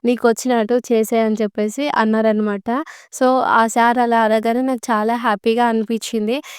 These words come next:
ఎందుకు అంటే కేక్ ఆర్డర్ అనగానే ఇలా కావాలి, అలా కావాలని చెప్పేసి డిసైడ్ చేస్తూ ఉంటారు. కానీ ఆ సార్ వాళ్ళు ఏంటి అంటే నన్ను అర్థం చేసుకొని, "నువ్వు నీ డ్రీమ్ సక్సెస్ కావాలి కాబట్టి నేనైతే నీకు కేక్ ఆర్డర్ ఇస్తున్నా, నీకు వచ్చినట్టు చేసేయమ్మా" అని చెప్పేసి చెప్పారనమాట.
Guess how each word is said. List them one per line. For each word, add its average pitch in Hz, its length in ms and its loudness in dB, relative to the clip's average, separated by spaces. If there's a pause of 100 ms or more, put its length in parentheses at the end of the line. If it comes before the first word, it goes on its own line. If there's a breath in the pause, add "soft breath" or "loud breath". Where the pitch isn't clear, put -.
(140)
ఎందుకు 254 420 0
అంటే 247 380 0
కేక్ 277 360 -2
ఆర్డర్ 254 300 4
అనగానే 233 500 0
ఇలా 247 280 -2
కావాలి, 226 460 0
అలా 220 260 2
కావాలని 208 440 0
చెప్పేసి 208 360 -4
డిసైడ్ 220 380 -2
చేస్తూ 208 360 -2
ఉంటారు. 208 420 -2 (400 loud breath)
కానీ 226 380 2 (300 loud breath)
ఆ 226 160 4
సార్ 247 320 4
వాళ్ళు 262 240 4
ఏంటి 226 260 2
అంటే 220 260 2
నన్ను 220 280 0
అర్థం 202 300 0
చేసుకొని, 214 600 -2
"నువ్వు 226 360 -2 (320 loud breath)
నీ 262 160 2
డ్రీమ్ 254 300 0
సక్సెస్ 247 420 -2
కావాలి 214 400 0
కాబట్టి 202 480 0
నేనైతే 226 380 0
నీకు 226 200 -2
కేక్ 208 240 -2
ఆర్డర్ 208 240 0
ఇస్తున్నా, 254 260 -4
నీకు 311 200 0
వచ్చినట్టు 233 420 0
చేసేయమ్మా" 214 520 2
అని 202 140 0
చెప్పేసి 208 340 -2
చెప్పారనమాట. 202 600 -2